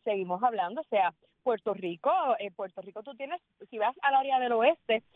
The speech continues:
el área de Rincón, hay miles de casas ya que están bajo el agua,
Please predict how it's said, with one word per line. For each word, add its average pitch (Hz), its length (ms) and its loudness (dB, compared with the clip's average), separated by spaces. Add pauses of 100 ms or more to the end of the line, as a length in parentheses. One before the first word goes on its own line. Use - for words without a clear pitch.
(120)
el 226 160 2
área 208 260 4
de 247 120 -2
Rincón, 233 580 -2 (120)
hay 196 360 0
miles 240 480 -2
de 202 120 -6
casas 220 340 0
ya 214 200 4 (120)
que 208 80 -12
están 185 220 -4
bajo 208 200 0
el 208 60 4
agua, 180 340 2